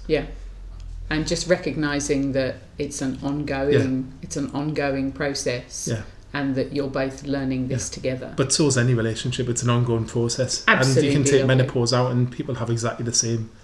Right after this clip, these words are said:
Speaker 1: Yeah.
Speaker 2: struggles in relationships.
Speaker 1: Absolutely. I think the, I think the difference with menopause is that because none of us learn anything about it,
Speaker 2: Yeah.
Speaker 1: um, at a younger age,
Speaker 2: Yeah.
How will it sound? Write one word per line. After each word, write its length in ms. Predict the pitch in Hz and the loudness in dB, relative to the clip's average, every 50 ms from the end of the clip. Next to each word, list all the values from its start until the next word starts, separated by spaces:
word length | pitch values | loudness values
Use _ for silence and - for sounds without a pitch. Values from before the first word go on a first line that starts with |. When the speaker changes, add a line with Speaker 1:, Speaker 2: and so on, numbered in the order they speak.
| - - | -6 4
Speaker 1:
Yeah. 120 | - 226 180 | 6 6 6
Speaker 2:
struggles 220 | 117 135 120 - | 6 4 2 2
in 80 | 123 120 | 2 2
relationships. 760 | 117 117 120 120 - - 127 120 - 127 123 - - - - - - | 4 2 2 0 0 -2 -4 -4 -2 -4 -6 -4 -6 -6 -6 2 4
Speaker 1:
Absolutely. 720 | 208 208 - - - 185 160 160 151 - 139 143 147 147 - - | 4 4 4 2 0 0 2 2 0 0 0 0 0 0 4 4
I 100 | 175 185 | 4 6
think 320 | - 208 185 185 - - | 6 6 4 4 2 4
the, 340 | 165 170 170 165 165 160 160 - | 6 8 10 10 10 8 6 4
I 80 | 180 | 2
think 240 | 185 214 190 - - | 2 2 0 2 2
the 100 | 170 170 | 0 0
difference 840 | 165 165 - - 208 208 - - - - 165 156 151 147 - - | 0 -2 0 2 2 2 0 -2 0 0 2 2 0 -2 -4 -4
with 140 | - 160 135 | -4 -2 0
menopause 880 | 170 170 165 156 156 147 - - 147 135 135 139 - 143 143 - - - - | 2 2 2 2 0 -2 -4 -6 -6 -4 -4 -4 -4 -4 -4 -6 -6 -4 -2
is 280 | 160 151 143 - - - | -2 -2 -2 -4 -4 -2
that 380 | 156 143 139 135 - - - | 0 0 0 0 -2 -4 -4
because 400 | - 160 165 - 170 156 147 - | -4 -4 -2 -2 -2 -2 0 0
none 260 | 160 156 160 151 151 | 0 2 2 2 2
of 120 | 151 147 147 | 0 0 0
us 180 | 135 135 - | -2 -2 -2
learn 320 | 151 147 151 147 147 147 147 | -2 0 0 0 0 0 -2
anything 420 | 143 147 139 135 - 151 139 139 | -2 -2 -2 -4 -4 -4 -4 -2
about 440 | 262 - 143 143 143 139 - - - | -2 -2 -2 -2 -2 -4 -4 -4 -4
it, 180 | 175 160 160 - - - - - - - - - - - - | -4 -4 -4 -6 -8 -10 -10 -10 -10 -10 -10 -10 -10 -8 -6
Speaker 2:
Yeah. 120 | - 117 - - | -6 -6 -4 -2
Speaker 1:
um, 580 | - 151 143 135 139 131 131 131 131 127 127 - - - - | -2 0 0 0 0 0 0 0 0 -2 -2 -6 -12 -10 -6
at 120 | 156 135 135 | -4 -4 -2
a 60 | 139 | 0
younger 460 | 139 147 143 143 143 139 151 135 139 | 0 0 0 0 0 0 0 0 0
age, 600 | 143 143 131 - - 135 143 143 - - - - - - - | 0 0 0 -2 -2 -2 -2 -2 -4 -4 -4 -4 -4 -4 -2
Speaker 2:
Yeah. 140 | 127 113 | -2 -2